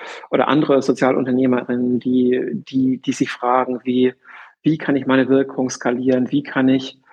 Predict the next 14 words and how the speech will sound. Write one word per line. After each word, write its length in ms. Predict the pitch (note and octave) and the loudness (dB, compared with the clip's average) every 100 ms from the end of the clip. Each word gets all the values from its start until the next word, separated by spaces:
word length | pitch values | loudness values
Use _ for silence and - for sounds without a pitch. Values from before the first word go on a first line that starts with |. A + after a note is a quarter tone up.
| - - - | -20 -6 -2
wie 120 | E3 | -2
kann 220 | - D3 | 0 0
ich 220 | C3+ C#3 | 0 0
wachsen, 640 | B2+ - - C#3+ C3+ C3 C3 - | -2 -2 -6 0 2 2 0 -2
ähm, 500 | B2+ B2+ B2 B2+ - - _ - _ _ _ _ - _ _ _ _ | 0 2 0 -2 -12 -20 _ -20 _ _ _ _ -20 _ _ _ _
kann 200 | - D3 | -4 0
ich 140 | C#3+ - | 0 2
wirklich 280 | C#3+ D#3 | 2 2
nur 180 | C3+ C#3 | 2 0
sehr, 260 | C3+ C#3 C3 | 2 0 0
sehr 160 | C3+ | 0
stark 320 | C3 - C3 C3+ | -2 -2 -2 0
empfehlen. 680 | B2 - C3+ C3 B2+ B2+ B2 | -4 -2 0 0 0 -4 -4
Ähm, 460 | B2 B2 B2 B2+ | -4 -4 -6 -10